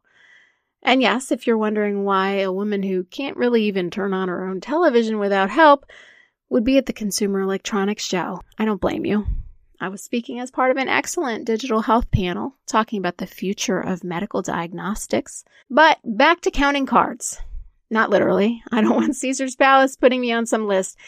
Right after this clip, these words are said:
Back to the idea that other than counting cards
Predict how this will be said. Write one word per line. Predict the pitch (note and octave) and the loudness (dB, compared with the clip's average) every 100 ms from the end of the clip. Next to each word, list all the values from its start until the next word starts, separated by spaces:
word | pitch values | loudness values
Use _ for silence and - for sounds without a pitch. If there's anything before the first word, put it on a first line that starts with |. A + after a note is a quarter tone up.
| - - | -20 -2
Back | C4 C#4+ | 0 2
to | D4+ | 2
the | B3+ | 4
idea | A3 F#3 A#3+ A#3 F3+ F#3 G3 | 2 0 2 4 2 -2 -2
that | G3+ - - | -2 -2 -2
other | B3+ D4 | 0 0
than | C#4+ C#4 | -2 -6
counting | C4+ A#3+ G#3+ A3 A3 | -6 -4 -4 -2 -4
cards | - G3+ G3 G3+ | -4 -2 0 -4